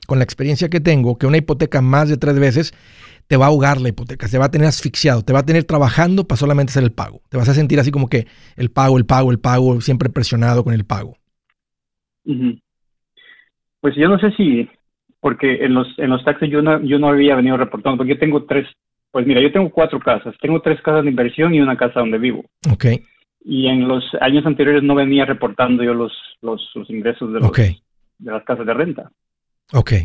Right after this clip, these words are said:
Speaker 2: Entonces,
Speaker 1: Ok.
Speaker 2: por eso es que yo, porque yo calculando más o menos el negocio me está dando ciento cincuenta, ciento ochenta men-,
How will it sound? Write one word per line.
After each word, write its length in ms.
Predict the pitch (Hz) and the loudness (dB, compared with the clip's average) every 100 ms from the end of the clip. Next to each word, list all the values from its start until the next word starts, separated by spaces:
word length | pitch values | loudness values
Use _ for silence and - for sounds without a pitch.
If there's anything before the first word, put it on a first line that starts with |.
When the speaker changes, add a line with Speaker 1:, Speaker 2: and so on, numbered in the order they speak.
| - | -4
Speaker 2:
Entonces, 340 | 123 127 120 120 _ _ _ _ | -16 -14 -14 -14 _ _ _ _
Speaker 1:
Ok. 120 | - 127 | -6 -2
Speaker 2:
por 100 | 127 | 0
eso 160 | - | -2
es 80 | 151 | -6
que 100 | - | -4
yo, 240 | 131 143 - _ _ | -2 -2 -6 _ _
porque 240 | 147 - 139 | -8 -4 -2
yo 140 | 156 | 0
calculando 500 | 175 160 151 160 151 | 0 0 2 2 2
más 220 | 127 139 | 0 0
o 20 | 156 | 0
menos 160 | 151 | -2
el 100 | 135 | 0
negocio 360 | 127 131 147 156 | 0 0 0 -2
me 80 | 135 | -4
está 180 | 131 | -2
dando 240 | 127 127 127 | 0 0 -2
ciento 320 | 135 127 123 | -4 -4 -6
cincuenta, 480 | - 120 - 127 117 | -10 -8 -4 -2 -2
ciento 220 | 123 127 | -4 -4
ochenta 320 | 123 123 123 | -4 -2 0
men-, 600 | 123 120 117 113 117 117 | 0 0 -2 -6 -8 -8